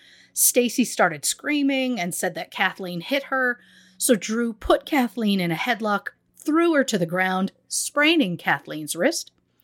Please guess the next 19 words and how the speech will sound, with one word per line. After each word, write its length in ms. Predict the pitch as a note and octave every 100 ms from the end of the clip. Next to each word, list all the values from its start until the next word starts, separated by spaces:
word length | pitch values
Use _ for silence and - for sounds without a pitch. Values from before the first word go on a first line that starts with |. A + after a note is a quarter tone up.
| _ - - _
Drew 260 | - F#3+ F3
arrested 540 | E3 G#3+ D#4 F#4 -
Kathleen 500 | A3 G3 F#3 F3+ E3+
for 160 | - D#3
battery. 580 | F3+ G#3 A3 F#3+ A#3 - _ _ _
She 220 | - -
was 160 | G#3 F#3+
later 260 | F#3+ F3+ F3
found 300 | F#3+ E3+ F3
not 240 | F3+ -
guilty, 440 | G#3+ F3 B3 B3+ -
and 160 | F3 F3
the 60 |
charges 480 | E3+ G3 E3+ E3+ D#3
were 120 | E3+
expunged 640 | D#3+ - - F3+ E3+ D#3 - _
from 240 | - G3 D#3+
her 120 | E3
record. 420 | F#3 G#3 E3 D3+